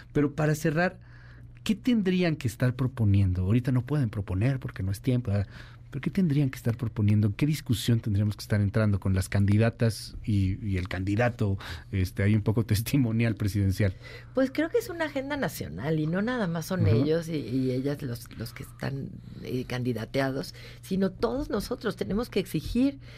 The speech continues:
Speaker 2: que haya políticas de movilidad humana.
Speaker 1: Ujú.
Speaker 2: Primero, el desplazamiento interno creo que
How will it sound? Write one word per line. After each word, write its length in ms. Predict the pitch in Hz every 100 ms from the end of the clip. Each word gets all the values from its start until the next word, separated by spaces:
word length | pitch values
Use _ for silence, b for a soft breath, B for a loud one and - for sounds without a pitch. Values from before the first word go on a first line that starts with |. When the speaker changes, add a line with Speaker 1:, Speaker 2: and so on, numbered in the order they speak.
| B -
Speaker 2:
que 100 | 165
haya 360 | 160 165 170
políticas 760 | - 123 135 131 135 139 131 - - B B B -
de 140 | 175
movilidad 520 | 170 156 135 131 131
humana. 360 | 127 120 107 - -
Speaker 1:
Ujú. 80 |
Speaker 2:
Primero, 480 | 107 123 151 233 311
el 100 | 156
desplazamiento 680 | 147 151 151 151 151 165 185
interno 380 | 175 160 156 160
creo 220 | 151 151
que 240 | 160 160